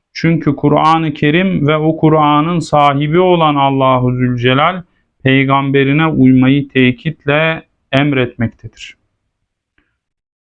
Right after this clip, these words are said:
Başka bir ayet-i kerimede burada geçmiyor. "Ve men yudiyar rasule fakat ada Allah."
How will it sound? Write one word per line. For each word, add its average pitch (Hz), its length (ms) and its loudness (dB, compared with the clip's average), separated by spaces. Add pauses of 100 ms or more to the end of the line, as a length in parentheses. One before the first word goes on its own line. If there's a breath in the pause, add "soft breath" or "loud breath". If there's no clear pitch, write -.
(920)
Başka 127 440 -2
bir 143 220 2
ayet-i 147 300 -2
kerimede 143 460 0
burada 143 220 2
geçmiyor. 156 600 -2 (520)
"Ve 143 160 2
men 180 200 -2
yudiyar 165 640 0
rasule 156 680 0
fakat 160 440 -2
ada 143 300 0
Allah." 139 840 2